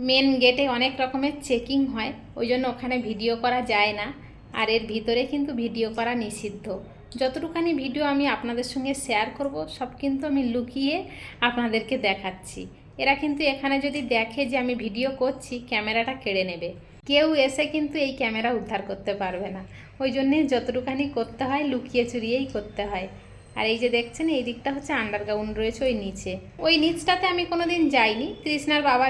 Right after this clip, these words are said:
গিয়েছিল, তা উনি বলেছিল ওখানে প্রচুর অফিস রয়েছে, আর বিভিন্ন ধরনের যন্ত্রপাতি রয়েছে, মেশিনপত্র রয়েছে, বড় বড় যে চেক আপগুলো হয় সেই সব যন্ত্রপাতিগুলো ওখানে রয়েছে। এই হসপিটালের ভিতরে ঢোকার দুটো রাস্তা রয়েছে,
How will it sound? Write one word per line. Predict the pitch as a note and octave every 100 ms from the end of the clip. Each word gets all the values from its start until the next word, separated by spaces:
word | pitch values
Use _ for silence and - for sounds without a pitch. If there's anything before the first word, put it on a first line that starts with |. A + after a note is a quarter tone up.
| C4
গিয়েছিল, | C#4 D4 D4 C#4 B3+ -
তা | C4 B3+
উনি | C4+ C#4
বলেছিল | D4 D#4+ F4+ F#4
ওখানে | D#4+ D4+ D#4 C#4+
প্রচুর | B3+ B3+ D4+ A3+
অফিস | G#3+ C#4 C#4 D4
রয়েছে, | D#4 D#4 - F4+ F#4 - - - B3+
আর | A3 A3
বিভিন্ন | A3+ B3 C#4+
ধরনের | D4 D4 D4+ B3+
যন্ত্রপাতি | A#3+ G#3+ A#3+ C4+ C4
রয়েছে, | D4 D4 C#4+ D4
মেশিনপত্র | C4 C#4 C4+ C4 C4+ C4+ C#4+ C#4+
রয়েছে, | D4 D4 D4+ B3
বড় | C4+ C#4
বড় | C#4+ C#4+
যে | D4 C#4+
চেক | C4
আপগুলো | C4+ C4 C4+ A#3 A3
হয় | B3 F4+ - - - -
সেই | F3+ F3
সব | C4 B3
যন্ত্রপাতিগুলো | B3 A#3+ C4+ C4 C#4 D4 D#4+
ওখানে | C4+ A3 G3+
রয়েছে। | F#3+ F#3+ F#3 - - - -
এই | D#4 D4
হসপিটালের | D4+ - F4 E4+ F4 D4
ভিতরে | D4 E4 E4 D#4+
ঢোকার | E4+ E4+ D4
দুটো | D4 D4+
রাস্তা | D4+ A#3 - -
রয়েছে, | A3+ G#3 G3+ G3+